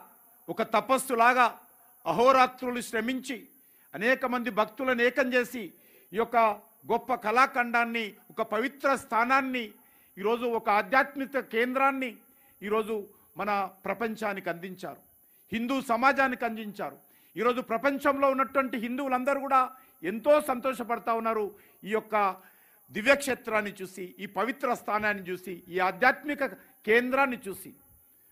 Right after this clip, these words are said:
మనకందరికీ తెలుసు, ఒక చిన్న దేవాలయం నిర్మించాలంటే ఎంత కష్టమవుతుందో, కానీ స్వామీజీ గారు వెంకటేశ్వర స్వామి ఆశీస్సులతో, రామానుజ స్వామి గారి ఆశీస్సులతో, పెద్దలు రామేశ్వరరావు గారి సహకారంతో,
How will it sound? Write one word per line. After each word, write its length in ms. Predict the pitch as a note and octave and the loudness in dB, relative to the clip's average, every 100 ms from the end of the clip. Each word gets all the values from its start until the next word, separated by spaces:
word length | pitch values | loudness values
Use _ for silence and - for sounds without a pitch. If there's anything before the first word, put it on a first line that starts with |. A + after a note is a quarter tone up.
| _ - | _ -6
మనకందరికీ 560 | D#4+ G3 G#3+ A#3 A3+ G#3+ | -6 -4 -4 -6 -6 -8
తెలుసు, 220 | G#3 - _ _ _ _ _ _ _ | -10 -16 _ _ _ _ _ _ _
ఒక 140 | E3 A#3 A3 G#3+ - _ _ A3+ | 0 4 4 2 -12 _ _ -6
చిన్న 200 | B3+ C4 | 0 0
దేవాలయం 500 | G#3+ C4 C4+ C4 A#3 | 2 4 4 4 0
నిర్మించాలంటే 800 | A#3 C4+ C4 C#4 B3+ B3 C4 B3 A3+ - _ _ | -2 -4 -4 -2 -2 -2 0 0 0 -8 _ _
ఎంత 240 | B2+ G#3 G#3+ | -10 -6 -6
కష్టమవుతుందో, 840 | G#3+ F#3+ - A3 G#3 G3+ F3 D3+ - _ _ | -6 -6 -8 -8 -8 -8 -12 -14 -18 _ _
కానీ 280 | E3 G#3 A#3+ | -2 0 0
స్వామీజీ 460 | - G#3 A3+ A#3 A#3+ B3 | -4 -4 -4 -4 2 2
గారు 220 | C4+ C#4 - _ _ _ _ - | 2 -2 -12 _ _ _ _ -6
వెంకటేశ్వర 580 | G3 B3 B3+ B3+ C4 B3 | -4 0 2 0 0 -2
స్వామి 280 | - A#3 G#3+ | 0 0 2
ఆశీస్సులతో, 640 | A#3 C#4+ A#3+ C4 C4 C#4 C#4 - _ _ _ - | 2 0 -6 -4 -2 -2 -2 -10 _ _ _ 0
రామానుజ 440 | G3+ B3 C4 C4 B3 - | 2 4 2 0 -2 -2
స్వామి 240 | B3+ A#3+ | -4 0
గారి 180 | A#3+ A3 | 2 4
ఆశీస్సులతో, 800 | A3+ C4+ B3 C#4 C4 C#4 C#4 C#4+ - _ _ _ | 2 -2 -8 -4 -2 0 0 -2 -14 _ _ _
పెద్దలు 280 | G3 G3 B3+ | -4 0 2
రామేశ్వరరావు 600 | A#3 B3 C4+ C4+ C4+ B3+ | 4 4 4 0 0 0
గారి 180 | A#3 A#3 | 0 -2
సహకారంతో, 640 | A#3 A#3 A#3+ C4 B3 C#4+ | 0 0 0 -2 -2 0